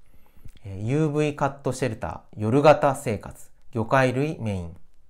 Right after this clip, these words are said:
水素エネルギー、この四項目について見てみたいと思います。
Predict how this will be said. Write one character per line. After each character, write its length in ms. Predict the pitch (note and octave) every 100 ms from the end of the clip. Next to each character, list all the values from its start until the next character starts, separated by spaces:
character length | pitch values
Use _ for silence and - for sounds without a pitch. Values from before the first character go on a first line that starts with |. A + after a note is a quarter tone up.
| - - - -
水 260 | - C3+
素 220 | C3 C3
エ 100 | A#2
ネ 140 | A#2+ A2+
ル 100 | G2+
ギ 140 | F2+
ー、 100 | D#2+ - - - -
こ 140 | - A#2+
の 100 | B2
四 260 | D3 D3+
項 180 | D3 D3+
目 260 | A#2+ - F#2+
に 100 | E2
つ 140 | E2+
い 40 |
て 200 | E2 - -
見 100 | B2
て 120 | A#2+
み 120 | A2+ A2
た 140 | F#2+
い 100 | F2
と 80 | D#2+
思 280 | - F2 E2
い 20 |
ま 160 | D#2 -
す。 160 | -